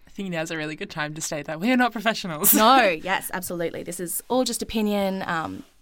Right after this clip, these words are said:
Speaker 2: from our experiences, Caitlin's experiences. Yeah,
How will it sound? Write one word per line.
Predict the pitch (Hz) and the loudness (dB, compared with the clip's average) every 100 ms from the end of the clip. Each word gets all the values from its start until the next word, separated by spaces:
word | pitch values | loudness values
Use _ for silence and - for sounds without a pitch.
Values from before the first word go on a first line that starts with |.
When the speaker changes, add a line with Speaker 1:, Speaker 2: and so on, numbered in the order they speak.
| - | -20
Speaker 2:
from | - 147 | -10 -8
our | 160 160 | -4 -4
experiences, | - 175 170 - 165 165 160 - | -4 -6 -6 -6 -8 -6 -8 -10
Caitlin's | - 139 101 | -10 -10 -10
experiences. | - 180 156 - 92 90 92 - - - - - _ - - - | -12 -12 -10 -12 -10 -10 -8 -10 -10 -16 -20 -20 _ -20 -20 -14
Yeah, | 107 50 | -10 -10